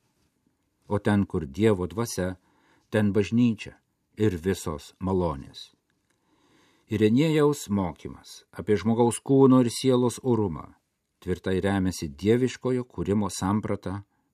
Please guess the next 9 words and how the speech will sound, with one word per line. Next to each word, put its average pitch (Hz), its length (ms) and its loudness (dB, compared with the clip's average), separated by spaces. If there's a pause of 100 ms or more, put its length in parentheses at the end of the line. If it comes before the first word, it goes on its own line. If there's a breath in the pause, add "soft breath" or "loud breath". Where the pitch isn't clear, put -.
panašumu 135 560 2
į 123 80 -6
Kristų 110 560 0 (400)
ir 95 240 -2
nuolatiniu 90 640 -2 (520)
pašventinančiu 107 1080 -2
Šventosios 117 1040 -6
Dvasios 85 680 -8
veikimu. 80 600 -10